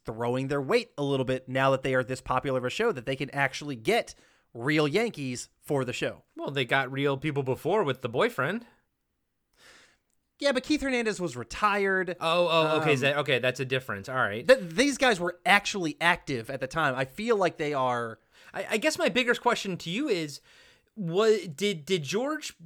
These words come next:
Speaker 2: joining the Yankees, was that something that they just did and asked Yankees if they could do it? Or do you
Speaker 1: Mm.
Speaker 2: think this was some kind of greater tie-in to
Speaker 1: Mm.
Speaker 2: that the Yankees said, "You know what? J-, Seinfeld takes place in New York.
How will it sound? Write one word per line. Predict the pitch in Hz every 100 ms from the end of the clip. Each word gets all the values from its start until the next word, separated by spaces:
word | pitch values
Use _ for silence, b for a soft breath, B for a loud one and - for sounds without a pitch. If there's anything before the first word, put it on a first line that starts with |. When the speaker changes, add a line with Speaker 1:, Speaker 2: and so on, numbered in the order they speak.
| 143 -
Speaker 2:
joining | 170 202 226 208 175
the | 151
Yankees, | 135 165 190 196 151 123 123 143
was | 143
that | 202 220
something | 262 240 220
that | 160
they | 165
just | 151 135 117
did | 131 151 196 233
and | 156 151
asked | 147 160 -
Yankees | 160 156 165 143
if |
they | 135 127
could | 131 104
do | 139 165
it? | 262 -
Or | 185 208 185
do | 131
you | 131
Speaker 1:
Mm. | 110
Speaker 2:
think | 214 139
this | 165 208
was | 214 165
some | 190 180
kind | 190 170
of | 135
greater | 135 127 170 208 190 156 135 b b -
tie-in | - 190 277 302 143 104 98 104 110 b b -
to | 165
Speaker 1:
Mm. | 160 160 147
Speaker 2:
that | 151
the | 139
Yankees | 147 190 214 202
said, | 190 160
"You | 190
know | 202
what? | 202 202 196 175 165 139
J-, | 139
Seinfeld | - 175 175 220 202
takes | 196 185
place | 196 175 160
in | 131
New | 123
York. | 175 262 247 247